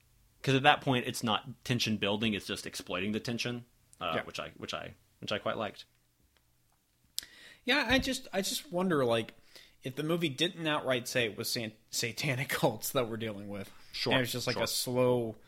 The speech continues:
Speaker 2: you know, continue that slow build, and, and, you know, we get hints here and there of what it is, like the whole building up of, like, oh, it's an eclipse. I'm like, oh,
Speaker 1: Right,
Speaker 2: so something
Speaker 1: right.
Speaker 2: supernatural's going on there. And then you get to the end, and she's tied up, and there's a devil star or whatever, and,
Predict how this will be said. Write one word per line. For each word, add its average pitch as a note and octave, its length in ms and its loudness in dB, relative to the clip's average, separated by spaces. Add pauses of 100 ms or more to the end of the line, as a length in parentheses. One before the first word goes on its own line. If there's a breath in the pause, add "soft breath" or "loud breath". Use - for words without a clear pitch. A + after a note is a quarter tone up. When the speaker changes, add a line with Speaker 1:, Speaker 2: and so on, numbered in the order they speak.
(260 soft breath)
Speaker 2:
you C3+ 100 2
know, A#2 80 2
continue D3+ 400 6
that C3+ 180 8
slow C3+ 260 4
build, A#2 420 2
and, A2 200 -2
and, G#2 220 -6 (120)
you B2 100 0
know, B2+ 100 2
we A2+ 80 -4
get G#2+ 180 -2
hints D#3 380 -2
here D3+ 240 2
and B2 160 2
there C3+ 500 2
of D3+ 240 0
what F3 140 -2
it F3+ 120 -4
is, F#3+ 280 0
like B2 160 0
the A2+ 80 -4
whole B2 400 0 (540 soft breath)
building B2+ 320 2
up B2 140 -2
of, A2 120 -2
like, A#2 280 0
oh, D#3+ 220 6
it's C3+ 120 0
an C3 80 0
eclipse. - 680 -2 (720)
I'm A2+ 60 -4
like, B2+ 180 -2
oh, E3+ 180 8
Speaker 1:
Right, A2 240 8
Speaker 2:
so G#2 60 4
something F#2 180 2
Speaker 1:
right. F2 120 2
Speaker 2:
supernatural's E3+ 600 4
going B2 220 0
on A2+ 140 0
there. G#2+ 180 -4 (280 loud breath)
And D3+ 120 2
then A#3 80 6
you C4+ 80 6
get B3+ 140 8
to B3+ 80 2
the G#3 80 8
end, F#3 240 8
and F3+ 100 2
she's - 180 -2
tied F#3+ 300 4
up, F#3+ 200 8
and E3+ 80 0
there's C3+ 160 2
a C3 60 0
devil D3+ 500 2
star E3 600 6
or D#3 120 6
whatever, D#3+ 460 6
and, B2+ 200 0